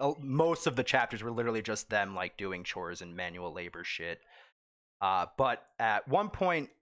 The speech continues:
uh, the ship that they're on, uh, gets a prisoner, and it's Axe Hand Morgan. And they are trying to transfer him to another Marine ship who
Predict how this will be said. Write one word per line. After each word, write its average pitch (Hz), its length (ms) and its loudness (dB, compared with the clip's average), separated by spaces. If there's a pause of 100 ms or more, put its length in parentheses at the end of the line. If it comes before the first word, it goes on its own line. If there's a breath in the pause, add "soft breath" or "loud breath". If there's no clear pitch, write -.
(140)
uh, 120 160 4
the 107 140 -2
ship - 260 2
that - 160 0
they're 151 220 2
on, 147 400 0 (180)
uh, 101 240 4
gets 113 220 -6
a 107 40 -8
prisoner, 160 520 2
and 101 160 -2
it's - 160 -10
Axe 113 260 -2
Hand 113 240 0
Morgan. 117 540 -4 (1000)
And 117 300 0
they 120 140 2
are 120 140 0
trying 117 360 0
to - 140 -8
transfer 131 500 0
him 110 180 -4
to 110 160 -4
another 104 580 2 (540 soft breath)
Marine 107 300 -4
ship 101 380 -2 (100)
who 107 480 -2